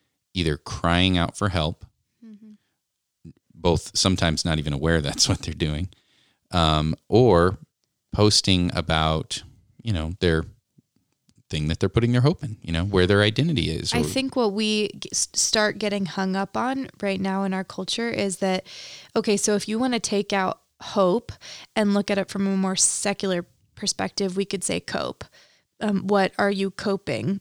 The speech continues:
Speaker 2: with,
Speaker 1: Mm-hmm.
Speaker 2: you know? So there are
Speaker 1: Conveniently, it rhymes, right?
Speaker 2: Yes. <laughs> There are, um,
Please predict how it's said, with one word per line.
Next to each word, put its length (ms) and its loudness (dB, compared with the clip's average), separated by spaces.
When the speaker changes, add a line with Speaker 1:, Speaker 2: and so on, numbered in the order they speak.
Speaker 2:
with, 160 -4
Speaker 1:
Mm-hmm. 180 0
Speaker 2:
you 120 -6
know? 260 -2
So 260 4
there 320 2
are 260 0
Speaker 1:
Conveniently, 600 4
it 100 0
rhymes, 400 2
right? 140 2
Speaker 2:
Yes. 360 0
<laughs> 240 -16
There 420 6
are, 460 4
um, 480 0